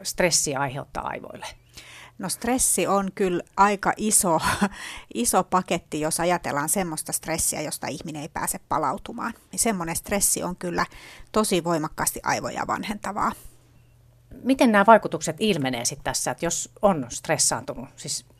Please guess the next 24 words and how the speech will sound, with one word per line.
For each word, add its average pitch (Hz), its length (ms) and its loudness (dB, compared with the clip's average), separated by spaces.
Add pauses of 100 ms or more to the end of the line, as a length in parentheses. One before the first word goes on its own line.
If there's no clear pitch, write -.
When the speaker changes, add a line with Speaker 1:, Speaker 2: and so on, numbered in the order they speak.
(140)
Speaker 1:
ja 151 140 0
aivot 143 380 -4
käy 151 200 4
Speaker 2:
No, 180 160 6
Speaker 1:
kuumana? 131 320 0 (280)
Speaker 2:
hyvin 226 440 6
monella 185 460 6
tasolla. 170 440 2
Et 170 120 -2
ihan 202 300 6
sinne 180 220 0
solutasolle 170 760 4
kun 160 120 -6
mennään, 156 380 -2
niin 151 120 -6
nähdään 156 560 -4
hermosoluissa 165 880 2 (200)
vanhenemisen 170 680 0
merkkejä, 165 600 -2 (200)
sitten 170 400 -2
nähdään 160 460 0 (500)
verenkiertoelimistössä 214 1200 2
vanhenemisen 185 600 0
merkkejä. 175 520 0